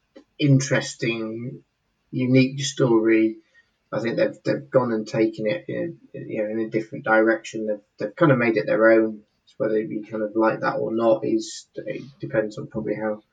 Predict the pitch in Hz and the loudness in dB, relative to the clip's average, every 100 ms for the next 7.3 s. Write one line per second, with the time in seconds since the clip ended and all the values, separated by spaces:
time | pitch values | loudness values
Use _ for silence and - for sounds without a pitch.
0 | _ - 113 113 - 107 107 104 110 107 | _ -6 -2 -2 -4 -2 0 -2 -4 -6
1 | - 110 110 113 110 110 107 - - - | -2 0 0 2 2 2 0 -6 -20 -20
2 | - _ - 117 120 120 127 139 135 135 | -20 _ -2 0 2 0 4 6 6 4
3 | 139 147 131 131 - - - 135 120 135 | 4 4 4 0 -8 -14 -12 -10 -6 -4
4 | - 139 131 127 120 113 - 139 131 120 | 2 4 6 4 0 -2 0 4 4 2
5 | 113 110 107 123 117 - - _ _ _ | -2 -6 -10 -2 0 0 -2 _ _ _
6 | _ _ _ _ _ - 117 113 110 113 | _ _ _ _ _ -8 0 4 4 4
7 | 110 110 | 0 -4